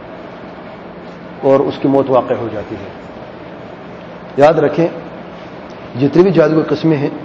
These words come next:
جس نے جادوگر کا ساتھ دیا، اس میں صرف جادوگر ملوث نہیں ہے، جس نے جادوگر کا ساتھ دیا کسی بھی ذریعے سے، وہ کسی نہ کسی حصے میں ان سارے کے سارے گناہوں میں وہ بھی شامل ہے،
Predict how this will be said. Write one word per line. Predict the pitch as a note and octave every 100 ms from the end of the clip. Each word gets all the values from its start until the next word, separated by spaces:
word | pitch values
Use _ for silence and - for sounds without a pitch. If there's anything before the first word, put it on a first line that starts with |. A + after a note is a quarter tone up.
| - - - -
جس | C#3 G3
نے | G3+ G#3 E3+
جادوگر | D3 F3 F3+ E3+ E3
کا | -
ساتھ | - C#3+ C3+ B2
دیا، | B2 B2 -
اس | C#3+
میں | F3
صرف | G3 D#3+
جادوگر | D3+ D#3 F3 F3+ F3 - - -
ملوث | D3 E3+ F3 E3+
نہیں | E3
ہے، | C#3 F#2 - - - - - B2+
جس | F#3+ G#3
نے | G#3+
جادوگر | D#3+ E3+ E3 E3 E3
کا | D3+
ساتھ | D#3 D3 C#3+
دیا | D#3 D#3+ -
کسی | G#3+ B3+
بھی | A#3+ G#3+
ذریعے | E3+ E3 E3
سے، | E3+ F3+ - - - D3
وہ | E3+ -
کسی | G#3 A#3
نہ | A3+ G#3+
کسی | G3 G3+ F3+ E3
حصے | - G3+
میں | G3 F#3+ G3+ - - - - - - - -
ان | F3
سارے | E3+ F3+ F#3 G3
کے | F#3+
سارے | F3+ E3+ D#3
گناہوں | D#3 D3+ D3+
میں | E3+ - - -
وہ | D#3
بھی | D#3+
شامل | C3+ A#2+
ہے، | A2